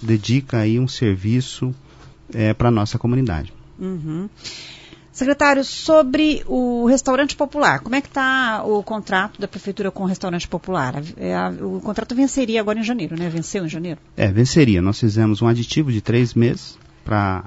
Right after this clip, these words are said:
Speaker 1: reestruturar o próprio restaurante, o próprio contrato, rever aí a,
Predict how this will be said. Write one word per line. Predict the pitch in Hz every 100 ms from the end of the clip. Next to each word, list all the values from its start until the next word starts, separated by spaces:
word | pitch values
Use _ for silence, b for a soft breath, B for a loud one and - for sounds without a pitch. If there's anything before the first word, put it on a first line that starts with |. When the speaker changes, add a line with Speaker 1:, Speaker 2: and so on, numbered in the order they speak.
| -
Speaker 1:
reestruturar | - 117 - 107 95 101 101 113
o | 101
próprio | - 113 131 92
restaurante, | 101 - 95 90 104 135 110
o |
próprio | - 110 113 101
contrato, | - 107 90 90 104 135 - - B B B
rever | 110 117 98 110 127
aí | 113 95 104 110
a, | 95 87 -